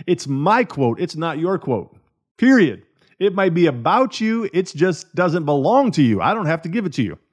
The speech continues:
So we will give it at the time and in the manner that I want. You're in control, insurance agent. You are in control, insurance producer.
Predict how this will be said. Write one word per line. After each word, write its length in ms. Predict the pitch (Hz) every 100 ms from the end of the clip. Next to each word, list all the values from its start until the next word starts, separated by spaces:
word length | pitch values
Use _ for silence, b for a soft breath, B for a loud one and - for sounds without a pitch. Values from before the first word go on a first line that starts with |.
| _ b b b b
So 540 | - 180 160 151 185 147 _
we 160 | 135 185
will 160 | 202
give 240 | 147 208 208
it 260 | 180 - _ _ _ _ _
at 160 | 165 180
the 100 | 196
time 640 | - 220 196 156 160 175 b b
and 160 | 143 185
in 80 | 202
the 80 |
manner 680 | 202 214 226 196 139 151 160 b b
that 260 | 123 160 143
I 220 | 165 190
want. 360 | 156 131 101 -
You're 300 | 214 359 381
in 80 |
control, 720 | - 247 - - 294 320 269 175
insurance 500 | 143 135 156 139 131
agent. 280 | 120 110 123
You 180 | 214
are 140 | 262 247
in 80 | 240
control, 760 | 226 196 - 269 302 277 196
insurance 520 | 143 143 - 156 131
producer. 440 | - 123 117 101